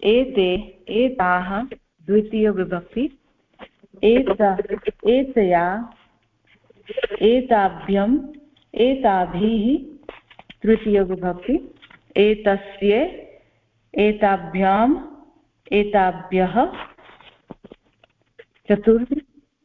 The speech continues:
एतास्यः, एताभ्याम्, एताभ्यः। पञ्च विभक्ति।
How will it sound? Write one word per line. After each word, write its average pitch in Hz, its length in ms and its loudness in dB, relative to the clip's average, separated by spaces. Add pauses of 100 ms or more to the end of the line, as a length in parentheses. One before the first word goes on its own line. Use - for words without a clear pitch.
(500)
एतास्यः, 202 960 0 (680)
एताभ्याम्, 196 1700 -2
एताभ्यः। 190 880 0 (640)
पञ्च 196 360 0
विभक्ति। 220 760 -2